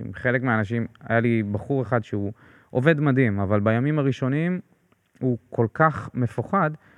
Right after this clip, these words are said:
שצריך פשוט לבוא ולהיות שם. אז העברתי את הדברים שאני עושה במשרד, העברתי את זה לעבודה שלו, והתחלתי לעבוד כשהוא נמצא שם. תוך יומיים הוא תפס את העבודה. אחרי שמונה חודשים הבאתי בחור אחר, הוא התחיל ללמד אותו את העבודה.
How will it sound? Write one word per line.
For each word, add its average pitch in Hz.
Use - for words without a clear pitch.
שצריך 180
פשוט 185
לבוא 190
ולהיות 202
שם. 156
אז 185
העברתי 185
את 143
הדברים 147
שאני 139
עושה 135
במשרד, 156
העברתי 117
את 98
זה 104
לעבודה 92
שלו, 127
והתחלתי 147
לעבוד 120
כשהוא 98
נמצא 95
שם. 185
תוך 190
יומיים 135
הוא 117
תפס 123
את -
העבודה. 110
אחרי 156
שמונה 147
חודשים 143
הבאתי 131
בחור 123
אחר, 156
הוא 156
התחיל 131
ללמד 117
אותו 110
את 104
העבודה. 87